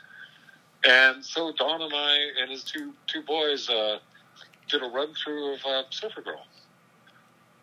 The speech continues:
Just, just for the heck of it. I think I took Carl's part.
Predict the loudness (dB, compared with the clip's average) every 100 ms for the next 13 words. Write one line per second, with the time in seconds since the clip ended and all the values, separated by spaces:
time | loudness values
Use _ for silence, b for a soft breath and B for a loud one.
0 | _ -20 -8 -4 -4 -6 -14 -20 -20 -20
1 | -8 -6 -4 -2 -2 -2 -6 -4 -4 -2
2 | -2 0 0 -2 0 0 0 -4 -8 -12
3 | -12